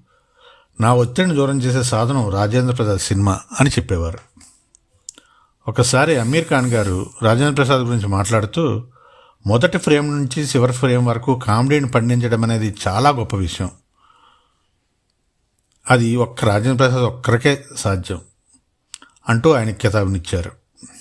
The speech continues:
ఆయన ఒక్క కామెడీ చిత్రాలే కాకుండా ఎర్రమందారం, పుణ్యస్త్రీ, ముత్యమంత ముగ్గు, ఆ నలుగురు చిత్రాల్లో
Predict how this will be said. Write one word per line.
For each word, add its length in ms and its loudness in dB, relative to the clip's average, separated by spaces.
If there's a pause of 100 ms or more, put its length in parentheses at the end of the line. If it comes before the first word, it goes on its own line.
(1400)
ఆయన 500 0 (3000)
ఒక్క 180 0
కామెడీ 400 2
చిత్రాలే 420 2
కాకుండా 720 0 (1080)
ఎర్రమందారం, 680 0 (200)
పుణ్యస్త్రీ, 720 0 (500)
ముత్యమంత 460 2
ముగ్గు, 540 -2 (460)
ఆ 80 6
నలుగురు 560 0 (640)
చిత్రాల్లో 760 0